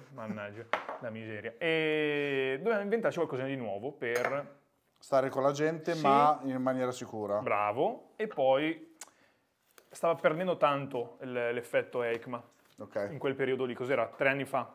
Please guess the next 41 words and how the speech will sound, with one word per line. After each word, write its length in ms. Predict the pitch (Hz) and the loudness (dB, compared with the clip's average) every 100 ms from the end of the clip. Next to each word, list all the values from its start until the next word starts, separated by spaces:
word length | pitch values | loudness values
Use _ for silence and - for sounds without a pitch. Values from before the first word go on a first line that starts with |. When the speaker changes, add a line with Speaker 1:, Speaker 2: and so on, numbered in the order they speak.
| _ | _
Speaker 2:
Sì. 440 | - 143 - - _ | 0 2 2 -8 _
Speaker 1:
Quindi 200 | - 147 143 | -10 -8 -8
si 100 | 139 | 2
parla 160 | 147 | 4
del 100 | 143 | 4
duemilaventuno. 640 | 143 151 147 147 139 120 117 - - | 2 0 0 0 -4 -6 -6 -6 -4
Speaker 2:
Esatto. 460 | 131 123 113 - 110 - - | 2 4 4 0 -12 -10 -2
Speaker 1:
Le 180 | 160 | 0
case 260 | 147 165 160 | 6 8 8
costruttrici 640 | 156 151 151 147 156 - | 2 -2 -6 -4 -4 -2
rinunciavano 540 | 151 147 147 - 143 139 | -2 -2 0 4 4 6
alla 100 | 139 | 4
presenza, 680 | 175 160 202 196 - 202 196 | 2 4 4 4 2 2 2
non 160 | 147 | 0
c'era 220 | 139 139 135 | 0 4 4
B 60 | 139 | 2
M 80 | 151 | 0
W, 160 | 151 185 | 0 0
non 160 | 165 143 | 0 -2
c'era... 680 | 139 127 127 123 120 120 113 | 0 2 2 2 2 0 -4
Chi 80 | |
è 40 | 151 | -10
che 80 | 123 | -10
non 120 | 117 | -10
c'era? 240 | - 147 | -6 -6
K 100 | 143 | -2
T 220 | 117 120 151 | -2 0 2
M, 220 | 160 170 | 2 4
non 120 | 160 | 0
Speaker 2:
K-, 100 | 156 | 2
Speaker 1:
è 40 | 156 | 2
veramente 200 | 151 165 | 0 2
Speaker 2:
Ducati 380 | 185 254 - | 4 4 2
anche. 340 | 120 107 98 113 | -2 -2 -6 -6
Speaker 1:
Ducati, 400 | 143 156 151 135 | 2 4 4 2
se 80 | 139 | -6
non 100 | 135 | -2
sbaglio, 480 | 127 139 135 131 123 | 2 2 2 0 0
ha 60 | |
rinunciato. 500 | 123 139 160 190 180 | -2 -6 -6 -4 -4
Insomma, 400 | 151 190 143 113 | -2 -2 -2 -4